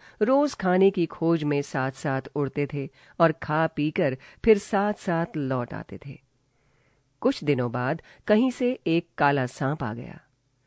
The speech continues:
सांप भी वृक्ष की जड़ में बिल बनाकर रहने लगा। कौवी सांप को देखकर डर गई। उसने कौवे से कहा, "सांप बड़े दुष्ट स्वभाव का होता है, न जाने ये कहाँ से आ गया।"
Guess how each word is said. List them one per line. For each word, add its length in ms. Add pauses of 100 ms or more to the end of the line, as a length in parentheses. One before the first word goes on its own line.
(240)
सांप 340
भी 240
वृक्ष 300
की 160
जड़ 260
में 280
बिल 200
बनाकर 460
रहने 300
लगा। 360 (840)
कौवी 360
सांप 360
को 160
देखकर 440
डर 240
गई। 280 (480)
उसने 300
कौवे 360
से 160
कहा, 280 (1400)
"सांप 400
बड़े 220
दुष्ट 300
स्वभाव 480
का 120
होता 300
है, 200 (460)
न 140
जाने 320
ये 160
कहाँ 340
से 160
आ 140
गया।" 280